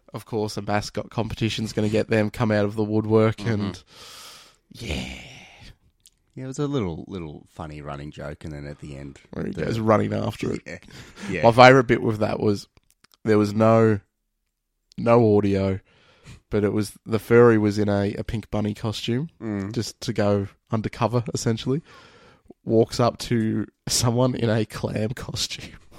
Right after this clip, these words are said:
Speaker 1: And is, as it strokes the clam, the clam turns around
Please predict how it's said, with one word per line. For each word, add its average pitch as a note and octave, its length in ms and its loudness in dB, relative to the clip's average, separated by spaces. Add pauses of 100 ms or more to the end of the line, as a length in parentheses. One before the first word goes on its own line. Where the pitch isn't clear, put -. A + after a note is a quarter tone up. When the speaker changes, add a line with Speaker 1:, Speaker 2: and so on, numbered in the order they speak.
(3000)
Speaker 1:
And A2 240 -2
is, G#2+ 240 0
as A#2+ 200 0
it - 140 -4
strokes A2+ 380 -2
the B2+ 100 -4
clam, G#2 480 -2
the A#2 140 -4
clam G#2 340 -4
turns A2 300 -6
around G2+ 580 -6